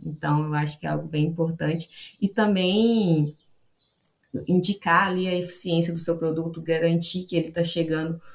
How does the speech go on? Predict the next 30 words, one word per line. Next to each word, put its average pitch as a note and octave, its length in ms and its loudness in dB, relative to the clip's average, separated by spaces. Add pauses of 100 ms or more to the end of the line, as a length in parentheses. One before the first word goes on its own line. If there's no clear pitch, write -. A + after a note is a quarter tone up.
(240)
com E3 120 -2
uma E3 140 6
qualidade D#3 720 2
boa, D#3+ 600 4 (120)
é, D3+ 380 0 (360)
pro E3+ 160 0
seu E3+ 220 6
usuário, E3 540 2
porque E3+ 260 -4
também E3+ 680 0 (200)
chegar E3+ 440 6
lá D#3+ 320 4
e E3 140 4
tiver D#3+ 480 -2
vários D#3+ 580 2 (160)
bugs, E3 420 6
como D#3 180 0
os D3+ 120 -2
meninos D#3 360 -4
falaram, D3+ 560 2 (360)
é, D3+ 480 4 (420)
vários E3 320 2
problemas, E3 540 2
vai E3+ 180 0
prejudicar F3+ 880 -2 (140)
a D#3+ 100 2
entrega D#3 460 -2
desse, D3+ 840 0 (380)
desse D3+ 280 4
produto. D3+ 580 0